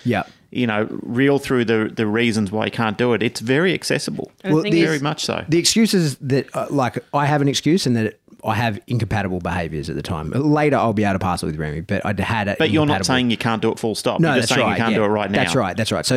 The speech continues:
Speaker 2: Yeah.
Speaker 1: for the average person, it, and, like, so my pet dog, I can do it.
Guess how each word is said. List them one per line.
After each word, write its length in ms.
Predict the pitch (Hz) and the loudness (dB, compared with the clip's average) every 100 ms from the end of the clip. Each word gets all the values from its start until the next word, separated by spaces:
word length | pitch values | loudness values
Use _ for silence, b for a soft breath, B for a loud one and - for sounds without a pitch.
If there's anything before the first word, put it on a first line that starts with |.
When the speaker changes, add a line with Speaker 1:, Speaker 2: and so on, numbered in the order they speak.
| 123 | 2
Speaker 2:
Yeah. 140 | 113 - - - _ | 0 -6 -16 -20 _
Speaker 1:
for 100 | 151 | 0
the 100 | 131 | 2
average 320 | 151 147 147 | 2 2 0
person, 460 | - 123 - 104 117 | 0 0 0 0 -2
it, 180 | - 104 - | -2 -6 -2
and, 160 | 139 139 | 2 4
like, 180 | 120 | 2
so 140 | - 123 | 2 2
my 160 | 117 | 2
pet 240 | 107 143 120 | 2 0 2
dog, 460 | 127 104 98 151 b b b b - | 2 2 0 -2 b b b b -4
I 280 | 104 104 101 - | -2 -2 -2 -2
can 120 | 123 | 0
do 100 | 175 | 0
it. 120 | - | -2